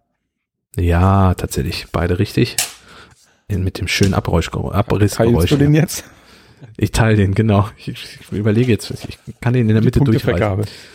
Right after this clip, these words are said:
Speaker 1: <laughs> Warte mal, ich mache hier eine Strichliste. So, Sven und Shaki, jeweils ein Strich. So.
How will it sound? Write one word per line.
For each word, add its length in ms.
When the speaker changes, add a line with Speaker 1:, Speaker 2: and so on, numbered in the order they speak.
Speaker 1:
<laughs> 360
Warte 160
mal, 100
ich 80
mache 140
hier 120
eine 120
Strichliste. 800
So, 520
Sven 800
und 300
Shaki, 800
jeweils 560
ein 240
Strich. 580
So. 280